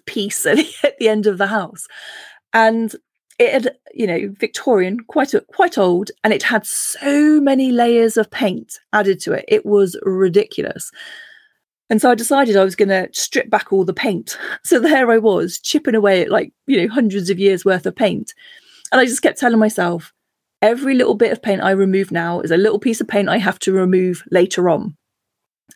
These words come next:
And it, you know, just by having that attitude of, like, one, one chip, <laughs> one chip less, one chip less, got me closer and got those wrought iron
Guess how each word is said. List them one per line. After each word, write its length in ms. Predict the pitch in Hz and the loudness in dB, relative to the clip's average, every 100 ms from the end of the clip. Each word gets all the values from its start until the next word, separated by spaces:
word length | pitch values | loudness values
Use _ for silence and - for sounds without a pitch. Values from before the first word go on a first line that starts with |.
| - | -2
And 300 | 220 220 214 - - - _ - | 0 0 -2 -8 -20 -20 _ -6
it, 120 | 247 _ | -6 _
you 100 | 247 | 2
know, 100 | 214 | 2
just 340 | 185 311 311 - | 2 0 0 0
by 100 | 302 | 0
having 360 | 302 277 196 | 2 0 0
that 140 | 185 - | -2 -4
attitude 340 | - - - | -6 -6 -8
of, 100 | 170 | -4
like, 140 | - - | -4 -4
one, 440 | 175 220 233 214 _ - | 0 2 2 -2 _ 0
one 340 | 196 247 269 | 0 2 0
chip, 340 | - - - - | 0 -2 -4 -18
<laughs> 100 | - 214 | -10 -2
one 360 | 220 247 247 | 0 2 0
chip 260 | - - 254 | -2 -2 -2
less, 320 | 180 175 - | -4 -4 -8
one 340 | 208 214 247 | -2 2 2
chip 260 | 277 226 - | 2 -2 -2
less, 300 | 202 160 - - - - _ | -4 -6 -12 -20 -20 -20 _
got 200 | 269 - | 0 0
me 140 | 247 226 | -2 -2
closer 400 | - 247 247 - 165 - | 0 0 0 0 0 0
and 180 | 185 170 | -2 2
got 260 | 220 - | 0 2
those 360 | 196 190 185 175 | 2 2 2 -4
wrought 240 | 180 196 - | 0 0 2
iron 520 | 190 185 180 180 170 | 0 0 -2 -4 -6